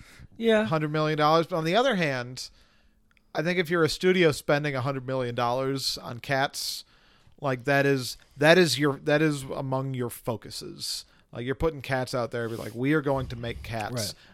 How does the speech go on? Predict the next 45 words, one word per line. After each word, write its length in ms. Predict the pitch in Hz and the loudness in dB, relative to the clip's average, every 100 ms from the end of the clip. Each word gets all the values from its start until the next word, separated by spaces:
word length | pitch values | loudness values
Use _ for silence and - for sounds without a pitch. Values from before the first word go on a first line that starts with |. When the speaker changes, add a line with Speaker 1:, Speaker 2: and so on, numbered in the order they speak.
| - | -8
Speaker 1:
Right. 80 | |
Speaker 2:
a 20 | 107 | -6
hit. 300 | 98 110 - | -6 -8 -10
We're 120 | - 120 | -8 -2
getting 200 | 135 147 | -2 0
the 80 | |
Les 200 | 139 135 127 | 0 0 0
Mis 260 | 139 135 | -4 -4
guy. 460 | 131 139 135 135 127 _ _ | 0 2 2 0 -4 _ _
That 260 | - 131 127 | -4 -2 -2
worked. 520 | 131 123 120 - - - _ - | -2 -2 -2 -6 -12 -12 _ -14
This 100 | 113 | -12
is 80 | |
another 520 | 123 131 139 135 131 113 _ | -6 -4 0 0 -2 -6 _
huge 340 | - 160 151 120 | -8 0 0 0
musical. 640 | 135 135 120 123 120 113 - _ - | -4 -4 -4 -4 -2 -4 -8 _ -10
We're 120 | 123 | -6
doing 260 | 135 139 | -4 -4
it 120 | 131 113 | -6 -10
again." 420 | - 60 - 113 _ _ _ _ _ _ | -12 -14 -16 -20 _ _ _ _ _ _
Uh, 540 | 147 135 127 120 113 110 - _ _ _ _ _ _ - | 0 2 2 0 -4 -6 -12 _ _ _ _ _ _ -6
and 220 | 135 127 | -6 -2
putting 240 | 185 185 | 0 2
it 80 | 160 | 4
out 140 | 156 | 4
at 80 | 147 | 4
Christmas, 560 | - 180 - 156 131 - | 0 -2 -2 -4 -4 -2
like, 240 | 131 120 _ _ _ _ _ _ _ _ _ - | -2 -2 _ _ _ _ _ _ _ _ _ 2
a 40 | |
lot 160 | 180 190 | 4 4
of 60 | |
competition 680 | - 190 175 151 180 - 151 | 4 0 0 0 0 0 -2
there, 280 | 127 117 120 | -4 -4 -4
but 320 | 120 131 123 _ _ - | -2 -2 -2 _ _ -10
there's 220 | 147 135 | -4 2
also 420 | 147 139 160 143 | 2 4 2 4
a 80 | 143 | 4
lot 160 | 139 | 2
of 60 | 131 | 0
money 240 | 131 127 | -2 -6
to 100 | 117 | -8
be 120 | - 117 | -12 -12
had 260 | 117 120 | -12 -12
there. 260 | 127 123 135 | -10 -6 -4
Speaker 1:
Yeah. 200 | 175 | -4